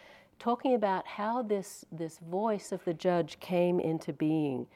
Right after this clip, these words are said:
And he says, "As children, we had to learn social norms to get along and develop a conscience. And as this procedure became internalized, it became overactive and overcritical.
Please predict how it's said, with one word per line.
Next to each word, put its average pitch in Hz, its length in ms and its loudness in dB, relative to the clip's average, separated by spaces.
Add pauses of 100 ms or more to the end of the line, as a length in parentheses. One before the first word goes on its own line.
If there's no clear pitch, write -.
(340)
And 180 200 2
he 185 80 4
says, 190 260 4
"As 185 140 2
children, 240 600 4
we 185 120 6
had 175 220 2
to 165 100 0
learn 185 500 6
social 185 500 2
norms 170 480 4
to 156 120 -6
get 135 160 -2
along 170 580 0
and 127 100 -6
develop 135 400 -6
a - 40 -10
conscience. 175 760 -4 (720)
And 185 140 8
as 180 120 6
this 214 200 6
procedure 196 540 2
became 180 400 4
internalized, 170 1000 2
it 175 100 -6
became 185 440 -2
overactive 160 1040 0
and - 160 -4
overcritical. 151 920 -2